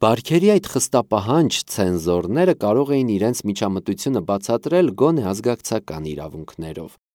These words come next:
Իհարկե, նրանք դա չարաշահում էին, բայց այդ իրավունքները համենայն դեպս օրինականացված են սովորույթով։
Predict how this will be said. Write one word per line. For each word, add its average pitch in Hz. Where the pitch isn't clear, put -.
Իհարկե, 117
նրանք 151
դա 160
չարաշահում 104
էին, 67
բայց -
այդ 110
իրավունքները 107
համենայն 98
դեպս 90
օրինականացված 104
են 113
սովորույթով։ 110